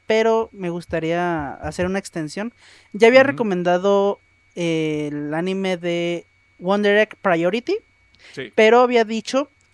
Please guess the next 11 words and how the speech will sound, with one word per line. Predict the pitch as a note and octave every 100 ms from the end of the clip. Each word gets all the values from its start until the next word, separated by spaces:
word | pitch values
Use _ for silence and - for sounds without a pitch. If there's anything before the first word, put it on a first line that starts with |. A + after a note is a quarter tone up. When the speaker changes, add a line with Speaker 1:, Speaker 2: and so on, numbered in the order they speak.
| -
Speaker 1:
que | G#3
solamente | - G3+ G3+ G3+ G3 G#3
estaba | - F3+ F3+ G3 F#3
en | F#3 F#3+ G3 G3+ G3+ F#3+
Funimation | G#3+ G3+ F3 E3+ - E3+
Estados | - D3+ D3+
Unidos. | F3+ G#3 E3 - _ _ _
Speaker 2:
Ujú. | C3 B2+ D3
Speaker 1:
Pues | F3+ F#3
ya | G#3 C#4+
no. | D4 C4+ G#3